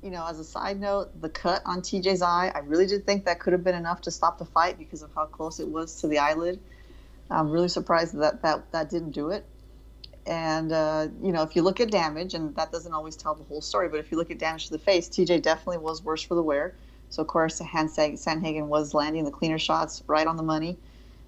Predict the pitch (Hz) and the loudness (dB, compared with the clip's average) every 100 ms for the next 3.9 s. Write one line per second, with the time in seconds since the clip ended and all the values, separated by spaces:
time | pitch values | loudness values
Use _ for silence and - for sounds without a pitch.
0 | - - 165 165 160 165 165 165 156 - | -10 -2 2 2 2 2 4 2 -4 -16
1 | - - - - 214 196 185 180 190 214 | -20 -20 -14 0 4 6 6 4 0 -4
2 | - - 185 208 214 214 202 226 220 220 | -6 -8 0 0 0 -2 -2 -2 -2 -2
3 | - - 185 175 156 160 170 170 | -2 0 0 0 -2 -2 0 -2